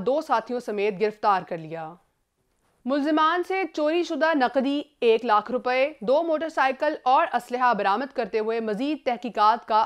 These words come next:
आगाज कर दिया गया है। गुजरावाला पुलिस की जराइम पेशा अनासर के खिलाफ कार्रवाइयां जारी।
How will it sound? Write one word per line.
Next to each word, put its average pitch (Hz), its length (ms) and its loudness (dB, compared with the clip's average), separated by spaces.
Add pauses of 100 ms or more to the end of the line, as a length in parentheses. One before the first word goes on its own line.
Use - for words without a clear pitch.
(100)
आगाज 202 320 2
कर 180 140 -8
दिया 165 180 -8
गया 160 200 -10
है। 165 220 -16 (880)
गुजरावाला 311 640 4
पुलिस 392 320 0
की 381 200 2
जराइम 247 400 2
पेशा 349 320 0
अनासर 285 460 0
के 320 120 -4
खिलाफ 240 460 2
कार्रवाइयां 226 680 2
जारी। 170 300 -4